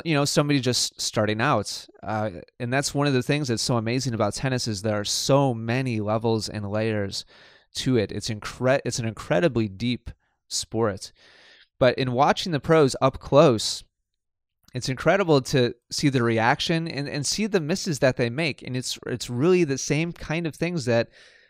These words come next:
differentiate a successful shot or a successful set or a successful match and an unsuccessful one.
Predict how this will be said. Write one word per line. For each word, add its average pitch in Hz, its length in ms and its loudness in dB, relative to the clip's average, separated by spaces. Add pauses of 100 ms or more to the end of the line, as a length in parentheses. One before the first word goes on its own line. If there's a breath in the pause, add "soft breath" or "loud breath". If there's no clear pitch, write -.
(220 soft breath)
differentiate 147 920 0
a 120 100 -4
successful - 600 -4
shot - 460 0 (360)
or 117 140 0
a 113 40 0
successful 117 540 -2
set - 320 0
or 123 100 0
a 120 40 0
successful 117 560 -6
match 113 440 -6 (360 soft breath)
and 123 180 -4
an 123 160 -4
unsuccessful 139 800 -2
one. 85 240 -6